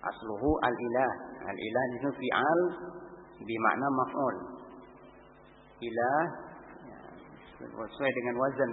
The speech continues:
fi'al bi makna maf'ul.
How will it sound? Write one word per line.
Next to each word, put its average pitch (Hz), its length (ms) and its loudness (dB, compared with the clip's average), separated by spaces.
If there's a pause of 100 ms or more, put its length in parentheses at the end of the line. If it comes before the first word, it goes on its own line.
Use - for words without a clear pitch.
fi'al 123 500 2 (1080)
bi 113 160 -4
makna 110 300 4 (180)
maf'ul. 110 760 -2